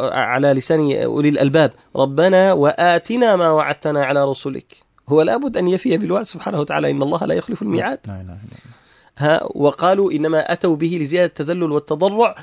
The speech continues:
Speaker 1: ولي-، للوصول إلى ما بعدها، وهي: "ولا تخزنا يوم القيامة". "ولا تخزنا يوم القيامة".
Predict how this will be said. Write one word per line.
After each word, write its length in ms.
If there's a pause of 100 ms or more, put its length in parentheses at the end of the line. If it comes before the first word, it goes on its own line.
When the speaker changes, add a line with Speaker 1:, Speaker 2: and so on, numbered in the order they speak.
(220)
Speaker 1:
ولي-، 500 (280)
للوصول 560
إلى 240
ما 100
بعدها، 400
وهي: 460
"ولا 280
تخزنا 440
يوم 180
القيامة". 420 (500)
"ولا 100
تخزنا 300
يوم 120
القيامة". 300